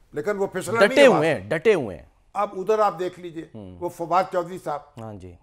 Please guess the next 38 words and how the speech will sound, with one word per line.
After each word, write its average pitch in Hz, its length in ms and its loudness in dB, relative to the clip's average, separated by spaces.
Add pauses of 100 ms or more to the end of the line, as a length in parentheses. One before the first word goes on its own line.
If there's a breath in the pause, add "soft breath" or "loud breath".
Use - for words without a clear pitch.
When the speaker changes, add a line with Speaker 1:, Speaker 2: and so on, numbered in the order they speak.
(960)
Speaker 1:
उनकी 170 260 -10
भी 202 140 -6
आज 190 160 4
पेशी 190 340 -8
थी। 156 340 -18
Speaker 2:
हम्म। 92 300 -16 (920)
Speaker 1:
इस - 260 -16
तरह 214 260 -4
के 214 260 -6
मुकदमे 190 600 -10
उन 202 120 -8
पे 185 180 -8
कायम 151 360 -6
हैं 135 380 -12 (920)
और - 240 -20
इतनी 240 460 -10
बड़ी 185 400 -6
तादाद 165 520 2
में 151 100 -10
हैं। 120 280 -14
Speaker 2:
कोई - 180 -10
इकतीस, - 760 -8
मैं 180 200 -4
कहीं 175 200 -6
देख 123 180 -6
रहा 143 120 -4
था 170 100 -8
सर, 170 120 -12
इकतीस 175 400 -10
के 202 100 -6
करीब 135 320 -8
हैं, 113 140 -6
यानी 131 200 -8
उनतीस 160 500 -10
तो 190 120 -4
यहाँ 139 220 -2
पर 190 160 -6
हैं, 175 220 -12